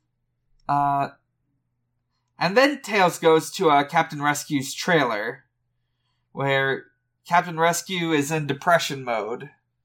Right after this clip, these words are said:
But, but somehow, some way, Tails is able to, like, talk him into saving Sonic. Not, it's, it's, it feels abrupt. Like, he says, it's like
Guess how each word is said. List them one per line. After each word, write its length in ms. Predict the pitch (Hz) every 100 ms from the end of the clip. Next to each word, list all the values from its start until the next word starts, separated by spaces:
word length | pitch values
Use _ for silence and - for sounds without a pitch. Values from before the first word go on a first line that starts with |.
| _ _ _ _ _ _ _ _ -
But, 360 | 131 135 135 - _ _ _ _ _ _ _ _ _ _ _ _ _ -
but 200 | 170 170
somehow, 520 | - 233 208 196 185
some 320 | 175 208 180
way, 280 | 165 151 147
Tails 360 | 143 170 165 147
is 100 | 151
able 240 | 160 156
to, 60 | 143
like, 280 | 143 135 135
talk 380 | - - 160 -
him 140 | 156
into 640 | 135 139 139 139 127 123 - _ _ _ _
saving 460 | - 165 151 143
Sonic. 520 | 135 156 131 117 98 - _ _ _ _ _ _
Not, 360 | 143 160 160 - _ _ _ _ -
it's, 320 | 185 - -
it's, 320 | 214 214 - - _ _
it 120 | 240
feels 640 | - 311 330 294 - - - _ _
abrupt. 600 | 160 135 135 135 110 -
Like, 300 | 147 143 139 _ _ _ _ _ -
he 100 | 170
says, 640 | 208 196 185 175 151 - _
it's 160 | 202 -
like 260 | 262 240